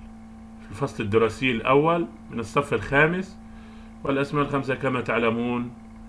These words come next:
هي أبوك، أخوك، حموك، فوك، ذو بمعنى صاحب.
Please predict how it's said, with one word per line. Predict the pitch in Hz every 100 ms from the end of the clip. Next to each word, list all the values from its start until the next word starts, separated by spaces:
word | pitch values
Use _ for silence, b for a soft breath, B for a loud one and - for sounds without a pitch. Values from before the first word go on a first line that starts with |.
| B B B B -
هي | 123 120
أبوك، | 113 107 98 110 123 - 139 156 - 120
أخوك، | 98 - 110 117 113
حموك، | 131 135 - 117 107 110 117 - 127 135 -
فوك، | - - 127 127 120 135 127 131 - B B B -
ذو | 107 127 127 127 - - -
بمعنى | 110 117 120 110 110 113 113 113 - -
صاحب. | - 127 - -